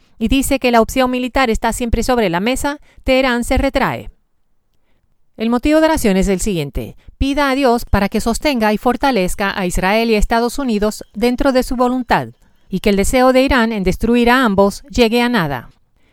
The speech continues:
El verso bíblico que le ayudará a orar se encuentra en Isaías capítulo cuarenta y uno, los versos del diez al once, que dicen así:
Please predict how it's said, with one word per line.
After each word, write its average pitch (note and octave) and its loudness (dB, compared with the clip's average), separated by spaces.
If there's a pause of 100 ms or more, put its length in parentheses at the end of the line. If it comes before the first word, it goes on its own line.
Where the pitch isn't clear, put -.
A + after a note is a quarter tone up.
El E3+ -6
verso E3+ -2
bíblico A3 0
que A#3 0
le A3+ 2
ayudará A#3+ 2
a D4 2
orar G3+ 0
se A#3 -4
encuentra G#3 -2
en A3 -4
Isaías B3+ 0
capítulo C4+ -2
cuarenta C4+ -2
y G#3+ 0
uno, F3 -2 (280)
los G#3 -4
versos B3 -2
del G#3+ -2
diez B3+ 0
al C#4 0
once, E3+ 0
que G3 -4
dicen G#3+ -4
así: G3 -6